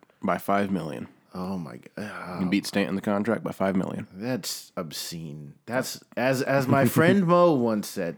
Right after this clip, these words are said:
Speaker 2: "That's a whole lot of chicken."
Speaker 1: Yep. He won't be making the most per year, but he'll be making the most over the length of a contract. That's
Speaker 2: Yeah.
Speaker 1: the record he broke.
Speaker 2: That's freaking
Speaker 1: That, uh,
Speaker 2: stupid.
Speaker 1: <laughs> it's,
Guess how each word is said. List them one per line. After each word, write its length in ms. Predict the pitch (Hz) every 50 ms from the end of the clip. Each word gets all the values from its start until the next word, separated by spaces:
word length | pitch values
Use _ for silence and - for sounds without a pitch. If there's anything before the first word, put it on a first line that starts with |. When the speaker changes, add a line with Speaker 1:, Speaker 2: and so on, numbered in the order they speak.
| _ -
Speaker 2:
"That's 240 | 113 120 123 -
a 60 | - 82
whole 300 | 85 - 110 113 110 110
lot 180 | 107 107 104 101
of 80 | 95 80
chicken." 440 | - - 87 78 - - - - _ _ _ - _ _ _ _ _ _ _ _ -
Speaker 1:
Yep. 200 | - 107 110 - 110
He 100 | 110 113
won't 220 | 123 131 127 113
be 80 | 123 120
making 320 | 123 120 117 - 120 113
the 80 | 110 110
most 560 | 107 107 107 107 107 - - - - - -
per 220 | - - 123 113
year, 400 | 95 92 107 131 156 - - - - - -
but 100 | - 95
he'll 140 | 95 98 98
be 100 | 95 98
making 380 | 95 101 98 92 - 101 98 95
the 80 | 92
most 420 | 92 92 90 87 85 - - - -
over 240 | - 95 90 85 87
the 100 | 65 73
length 240 | 87 85 82 - -
of 100 | - -
a 60 | -
contract. 720 | - - 85 - - - - - - - - - - - -
That's 240 | - 92 87 82 -
Speaker 2:
Yeah. 40 | -
Speaker 1:
the 100 | 82 69
record 280 | 60 55 - - - -
he 80 | -
broke. 340 | - - - - - - - -
Speaker 2:
That's 420 | - 123 139 120 - - - -
freaking 420 | - - - 98 92 - - 101 92
Speaker 1:
That, 340 | 90 82 82 80 - - 92
uh, 340 | 85 82 80 80 78 78
Speaker 2:
stupid. 300 | - - 65 60 62 76 -
Speaker 1:
<laughs> 40 | -
it's, 480 | 101 - - - - - - - -